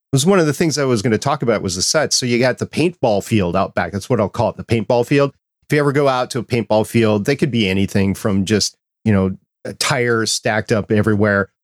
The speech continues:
or you can literally get concrete barriers everywhere, 'cause concrete is easy to, to wash off and, and repaint and stuff like that.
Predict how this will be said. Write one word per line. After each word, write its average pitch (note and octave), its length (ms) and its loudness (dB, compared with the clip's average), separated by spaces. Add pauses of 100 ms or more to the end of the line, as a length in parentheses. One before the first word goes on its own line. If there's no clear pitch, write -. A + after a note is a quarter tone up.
(120)
or F3+ 380 4
you D3+ 160 2
can C#3+ 320 -2
literally D#3 480 4
get C3 640 0
concrete C#3+ 720 0
barriers A2+ 520 2
everywhere, G2 440 2
'cause - 180 -4
concrete F2 440 -4
is F2+ 140 -2
easy F#2+ 280 4
to, E2+ 320 -2
to G#2 100 0
wash F2 320 0
off F2+ 320 0
and, E2+ 260 -4
and F#2 160 0
repaint F#2+ 380 -2
and F#2+ 80 -8
stuff - 240 -6
like F#2+ 160 -4
that. F2+ 240 -2